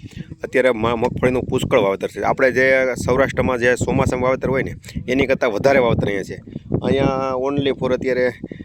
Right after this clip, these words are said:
બે ત્રણ વાવેતર જોવા મળ્યા આપણને, કે જાજુ તો આપણે મગફળીનું વાવેતર છે અને સૈણા ઘઉં એવું તો અહીંયા જોવા મળ્યું, મળ્યું જ નથી ક્યાંય. કોઈ બીજી જગ્યાએ આપણે માનો કે શેરડીનું વાવેતર અહીંયા થાય છે, ત્યાર પછી તુવેરનું વાવેતર થાય છે,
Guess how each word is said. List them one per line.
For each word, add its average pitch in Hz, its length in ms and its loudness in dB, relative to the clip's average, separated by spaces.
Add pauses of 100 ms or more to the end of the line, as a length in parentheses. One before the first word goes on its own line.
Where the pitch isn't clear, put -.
(160)
બે 135 100 2
ત્રણ 127 180 0
વાવેતર 117 280 2
જોવા 113 240 2
મળ્યા 113 200 0
આપણને, 107 260 -2 (1600)
કે 110 100 -2 (680)
જાજુ 120 240 0
તો 135 140 2
આપણે 127 180 2
મગફળીનું 123 480 0
વાવેતર 104 260 -2
છે 117 100 -4
અને 117 280 0
સૈણા 135 360 0
ઘઉં 120 320 2
એવું 127 200 0
તો 127 80 -2
અહીંયા 127 160 2
જોવા 120 220 4
મળ્યું, 113 320 2
મળ્યું 135 200 4
જ 104 60 -8
નથી 98 200 -4
ક્યાંય. 127 260 -4 (800)
કોઈ 123 200 2
બીજી 131 220 0
જગ્યાએ 127 280 2
આપણે 127 340 2 (360)
માનો 117 180 -2
કે 117 100 -4
શેરડીનું 131 540 0
વાવેતર 107 240 -2
અહીંયા 98 160 -4
થાય 95 160 -6
છે, 120 140 -4 (680)
ત્યાર 117 160 0
પછી 123 240 -2
તુવેરનું 135 460 0
વાવેતર 120 280 2
થાય 104 160 -4
છે, 151 160 -8